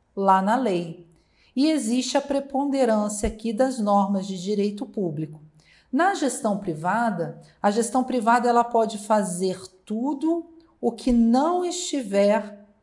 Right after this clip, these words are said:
proibido por lei. Então, isso é, nas provas tem muito esse jogo, né, das palavras e com essas frases. E isso pode acabar,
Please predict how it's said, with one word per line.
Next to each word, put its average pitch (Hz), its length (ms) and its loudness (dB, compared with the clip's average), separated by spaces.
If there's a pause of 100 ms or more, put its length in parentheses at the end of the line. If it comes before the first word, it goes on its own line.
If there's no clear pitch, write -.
(220)
proibido 214 920 4 (220)
por 240 200 0
lei. 160 520 0 (540)
Então, 302 320 4
isso 330 280 2
é, 247 640 4
nas 220 260 0
provas 226 720 4
tem 262 180 0
muito 262 540 0
esse 240 300 0
jogo, 208 720 0 (160)
né, 196 260 -4
das 185 380 -2
palavras 180 1040 4
e 190 60 -8
com 202 260 -2
essas 202 400 -6
frases. 185 720 -4 (220)
E 208 120 2
isso 233 220 0
pode 233 280 4
acabar, 208 720 0